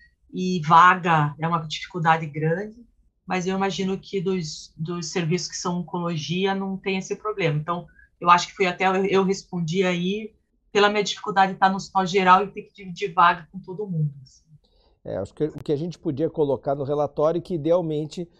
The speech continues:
Speaker 2: o tempo ficasse, né, ali no máximo trinta dias, né? Lembrando que para nódulos pulmonares no nosso meio, a gente já tá falando geralmente de doença avançada mesmo.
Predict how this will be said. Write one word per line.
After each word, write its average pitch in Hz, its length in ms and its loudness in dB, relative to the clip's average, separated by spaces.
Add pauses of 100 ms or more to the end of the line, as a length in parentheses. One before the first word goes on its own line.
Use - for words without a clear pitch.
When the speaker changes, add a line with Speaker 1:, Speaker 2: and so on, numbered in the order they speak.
(200)
Speaker 2:
o 139 80 -6
tempo 190 400 -2
ficasse, 147 720 -2
né, 127 180 -6
ali 135 380 -2
no 131 180 -4
máximo 143 560 -4
trinta 131 440 -4
dias, 117 420 -2
né? 110 180 -10 (360)
Lembrando 143 480 0
que 151 140 -10
para 135 240 -2
nódulos 131 480 -2
pulmonares 131 720 -4
no 143 240 -2
nosso 156 380 -2
meio, 139 340 -4 (260)
a - 60 -10
gente 127 160 -8
já 143 100 -2
tá 180 140 -4
falando 139 340 -4
geralmente 131 500 -2
de 139 60 -6
doença 120 300 -6
avançada 113 540 -8
mesmo. 104 320 -14